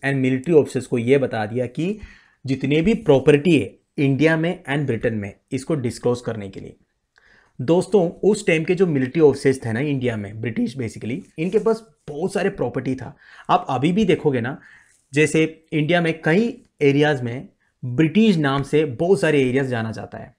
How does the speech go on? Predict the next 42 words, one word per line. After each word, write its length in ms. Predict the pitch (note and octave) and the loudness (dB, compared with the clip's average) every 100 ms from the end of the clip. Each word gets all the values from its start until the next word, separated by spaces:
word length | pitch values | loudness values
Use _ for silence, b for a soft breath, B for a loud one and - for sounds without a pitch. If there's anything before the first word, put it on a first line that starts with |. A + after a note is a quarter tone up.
| _ _ D#3 | _ _ -4
ये 100 | G3+ | 2
सब 160 | A#3+ | 6
एरियाज 220 | G#3+ B3 A3 | 6 6 2
ऐसा 220 | D#3 D#3+ | 0 2
नहीं 140 | G3 F3 | 0 0
है 60 | |
दोस्तों, 380 | F#3+ C3+ - G#3 - B B | 2 0 0 -4 -6 B B
इन 220 | G3+ B3+ G3 | 0 2 2
लोग 380 | D#3 F#3+ G3+ B B | 4 2 0 B B
जब 200 | G#3+ - | 0 2
इंडिया 320 | D3 C#3+ F3+ | 0 0 0
में 160 | G#3+ G3+ | 0 0
थे 180 | C#3 D#3 - - | 0 -2 -4 -4
तब 160 | F#3 F#3+ | -4 -2
की 100 | A#3 | -4
कमाई 480 | F3 C#3 C#3 D3 E3+ | -2 -2 0 0 0
इनका, 220 | A#2+ - B2 - | -4 -8 -4 0
तो 80 | G#3+ | 0
बहुत 440 | - D#3 B3 B3+ | 0 -6 -6 -2
सारे 180 | A#3 A#3 | 0 0
प्रॉपर्टीज 600 | A#3 D#3 - E3+ G#3+ F#3+ | 0 -2 0 0 0 0
इन 100 | F3 | 0
लोग 160 | E3+ | 0
ले 120 | D#3 C#3 | 0 -2
चुके 260 | C3 B2 - | -4 -10 -12
थे। 60 | A#2 B B B B | -18 B B B B
और 260 | G#3+ C4 - B B - | 4 4 0 B B 0
सिविल 260 | G3+ A#3 | 4 8
ऑफिसर्स 380 | A3+ F#3 F3 - | 8 8 0 0
भी, 60 | C#3+ | 0
जो 140 | F3 | 0
ब्यूरोक्रेट्स 520 | C#3+ C#3+ D#3 E3 D#3+ - | 2 4 4 2 0 0
थे, 140 | B2+ | -2
उन 240 | D#3 D#3 F#3 | -2 -2 0
लोग 140 | F#3+ | 0
के 60 | G#3+ | 0
पास 180 | E3+ E3+ | 0 0
भी 60 | F#3 | 0
बहुत 240 | C3+ C#3 | 2 0
सारे 140 | C3+ C3 | 0 -2
प्रॉपर्टीज 480 | B2 A#2 A2+ A2+ | -2 -4 -6 -8
था। 180 | - A#2 | -10 -16